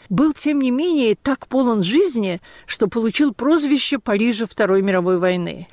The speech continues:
Два американца, администратор Ленд-Лиза Аверил Гарриман и журналист Эдвард Морро,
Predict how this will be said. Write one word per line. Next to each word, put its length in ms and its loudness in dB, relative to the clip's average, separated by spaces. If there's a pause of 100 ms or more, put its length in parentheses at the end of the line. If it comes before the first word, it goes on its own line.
(340)
Два 320 2
американца, 880 0
администратор 920 0
Ленд-Лиза 760 0
Аверил 420 0
Гарриман 640 -4 (240)
и 100 0
журналист 720 0
Эдвард 400 -2
Морро, 520 0